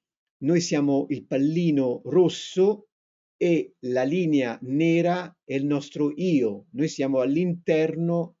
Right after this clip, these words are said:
del nostro io. Ascoltiamo, ma in realtà è un'abitudine, lo facciamo per abitudine, ascoltiamo gli altri per abitudine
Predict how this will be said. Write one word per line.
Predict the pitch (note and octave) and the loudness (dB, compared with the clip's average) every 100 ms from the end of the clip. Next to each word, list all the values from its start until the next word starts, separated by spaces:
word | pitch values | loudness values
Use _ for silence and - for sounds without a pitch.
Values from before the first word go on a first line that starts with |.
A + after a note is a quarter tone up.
| _ | _
del | - A#2+ D3+ | -6 0 2
nostro | C#3+ C#3 - C#3+ D3 | 2 -2 -4 -6 -4
io. | F3+ D#3+ A2 G2 _ _ _ _ _ | -2 0 0 -4 _ _ _ _ _
Ascoltiamo, | F3 E3+ - G3+ F#3 - G3 C#3+ G#2+ A2+ C3+ D3 - | -14 -12 0 0 0 0 2 2 0 -4 -6 -8 -10
ma | D3 C#3 | -10 -8
in | D3+ | -4
realtà | F3+ F3+ - C3+ A#2 - _ _ _ _ - | -4 -4 -4 -4 -4 -12 _ _ _ _ -2
è | E3 | 0
un'abitudine, | F3 E3 D3 E3+ F3 C#3 G#2 G#2+ G2 - | 2 0 0 -2 0 -2 -2 -4 -6 -6
lo | C3 | -6
facciamo | E3 - E3 D#3+ | -6 -4 -2 0
per | D#3+ | 0
abitudine, | C#3 C3+ C#3 C#3 G#2+ G#2+ | -2 -2 -2 -2 -2 -4
ascoltiamo | A2 - D3 - D#3+ D#3+ | -6 -4 -4 0 0 2
gli | E3+ D3 | 2 2
altri | A#2 G#2+ - C#3 | 0 -6 -6 -6
per | D#3 B2 | -2 -2
abitudine | A#2 C#3 C3+ G#2+ G#2+ C3 E3 | 0 -2 -2 -4 -2 -2 -4